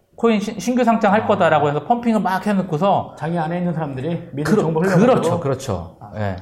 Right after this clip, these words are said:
Speaker 1: 그러니까 본인이 했던, 누가 시켰던, 아무런 거기에 대한, 내부자 거래에 대한 그런 의심들이 상당히 많은 거죠. 왜냐하면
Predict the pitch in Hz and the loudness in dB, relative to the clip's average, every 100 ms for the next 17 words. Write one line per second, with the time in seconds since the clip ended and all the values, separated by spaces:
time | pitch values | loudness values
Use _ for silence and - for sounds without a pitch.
0 | - 123 - 202 220 214 202 208 220 214 | -4 0 4 4 6 4 2 2 4 4
1 | 143 151 151 208 185 139 131 - 156 196 | 2 0 0 -4 -2 -4 -6 -4 -2 2
2 | 202 190 - 156 165 151 147 147 127 123 | 0 0 0 2 2 2 0 0 0 0
3 | 170 214 175 151 143 127 123 120 113 120 | 2 4 4 2 0 -2 -4 -4 -6 -6
4 | 113 113 135 185 165 139 160 196 175 98 | -6 -4 -4 -4 -2 -4 -4 -4 -4 -4
5 | 98 127 101 98 117 131 135 208 - - | -8 -8 -6 -6 -4 -4 -2 -4 -4 -14